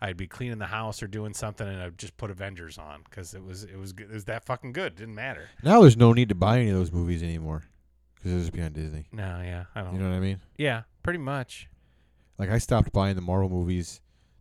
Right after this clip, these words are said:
Speaker 2: The last physical one I bought was, I think, Thor Ragnarok.
Speaker 1: Did I buy Thor Ragnarok?
Speaker 2: Because that's when they stopped selling three D Blu-rays in the States.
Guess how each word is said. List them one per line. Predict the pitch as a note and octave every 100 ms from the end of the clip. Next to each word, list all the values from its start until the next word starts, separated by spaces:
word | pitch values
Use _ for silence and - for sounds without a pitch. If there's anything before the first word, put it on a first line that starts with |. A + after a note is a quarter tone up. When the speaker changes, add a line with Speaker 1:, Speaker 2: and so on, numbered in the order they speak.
| -
Speaker 2:
The | F#2
last | A2 -
physical | A2+ G2+ G2+ - D#2+
one | D#2
I |
bought | D2+ D#2 D#2
was, | D2 D#2 D2 - _ _ _ _ _ -
I |
think, | - F2+ - -
Thor | E2 D#2+
Ragnarok. | C#2+ D2 D2+ C#2 C2 C2+ - _ _ _ _ _ _ _ _ _ _ _ _ _ _ _ _ _ _ _ _ _ _ _ _
Speaker 1:
Did | - A2+ G#2+
I | A2+
buy | - A2 A#2+ -
Thor | G2+ G2
Ragnarok? | F#2+ F#2 F#2+ F#2 E2+ F2 - -
Speaker 2:
Because | - - D#2+
that's | G2+ G2
when | G2 F2+
they | E2+
stopped | - F#2 F2+ - - - -
selling | - F#2+ F2+ F2 D#2+ _ _ _
three | E2 F2+ E2+
D | E2+
Blu-rays | D#2+ E2+ D#2 D2 D2 - - _ _
in | E2
the | D2+
States. | - D2+ D2 -